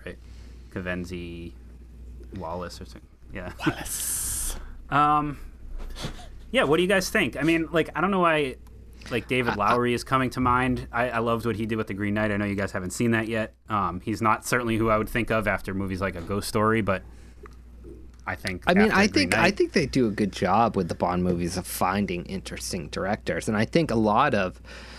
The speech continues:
Speaker 3: like, Marvel and everybody's trying to find interesting directors, which I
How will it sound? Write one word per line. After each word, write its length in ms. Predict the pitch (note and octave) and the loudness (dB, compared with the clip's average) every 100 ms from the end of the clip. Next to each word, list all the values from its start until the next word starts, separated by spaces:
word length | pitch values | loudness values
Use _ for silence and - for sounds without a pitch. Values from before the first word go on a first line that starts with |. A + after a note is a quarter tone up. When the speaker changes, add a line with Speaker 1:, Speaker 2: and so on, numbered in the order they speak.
| - - - | -16 -12 0
Speaker 3:
like, 260 | A2 - - C3+ | 0 0 -4 -2
Marvel 680 | B2+ G#2+ G2 G#2+ G#2 A2 G#2+ | 2 4 6 4 4 4 4
and 120 | G#2 | 4
everybody's 520 | G#2 A2 B2+ A#2 G#2 - | 4 4 4 4 2 0
trying 400 | - G#2+ A#2 A#2 | 2 4 4 2
to 80 | |
find 560 | G#2+ - G#2 G#2 G2+ F2 | 0 2 4 4 2 0
interesting 640 | A#2+ G#2+ G2 F#2+ - F#2+ | 0 0 0 -2 -2 -2
directors, 600 | F#2 F#2 F#2+ - G2 F#2 | -2 -2 -2 -2 -4 -2
which 160 | A2+ - | -4 -2
I 220 | G2+ G#2 | 0 0